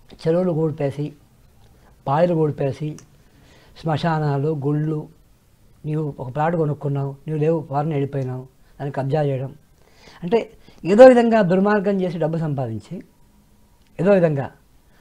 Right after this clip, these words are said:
ఎక్కువ తొందరగా పైకి ఎదగాలన్న కోరికతో ద్రవ్య ఆర్జనే లక్ష్యంగా ఉన్నప్పుడు ఆ, ఆ డబ్బు ఏం చేస్తుంది, ఆ మణి ఏం చేస్తుంది? శం అంతయతి, సుఖాన్ని అంతం చేస్తుంది.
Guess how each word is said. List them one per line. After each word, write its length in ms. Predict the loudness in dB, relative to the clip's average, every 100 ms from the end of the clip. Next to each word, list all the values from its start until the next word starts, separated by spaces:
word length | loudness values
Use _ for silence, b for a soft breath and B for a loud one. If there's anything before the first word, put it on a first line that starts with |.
| b -10
ఎక్కువ 240 | -4 0
తొందరగా 340 | 4 4 6 6 4
పైకి 280 | 2 2
ఎదగాలన్న 300 | 2 2 0
కోరికతో 460 | -2 -4 -4 -8 -12 -16 _ _ b b b b b -6
ద్రవ్య 300 | -2 0 2
ఆర్జనే 460 | 4 4 2 2 2
లక్ష్యంగా 440 | 0 -2 -4 0 0
ఉన్నప్పుడు 440 | 0 -4 -6 -10 -10 -14 -20 -20 b b -8
ఆ, 200 | -6 -6 -4
ఆ 80 | -4
డబ్బు 240 | -2 0 2
ఏం 100 | 2
చేస్తుంది, 380 | 0 -2 -4 -4
ఆ 100 | -2
మణి 200 | -2 0
ఏం 180 | 0 0
చేస్తుంది? 420 | -4 -6 -8 -8 -10 -20 _ b b b b -10
శం 140 | -4 -4 -4 -6
అంతయతి, 500 | -8 -6 -6 -8 -18 -20 _ b b b -10
సుఖాన్ని 440 | -6 0 0 0
అంతం 260 | -2 -4 -6
చేస్తుంది. 500 | -6 -8 -12 -16 -16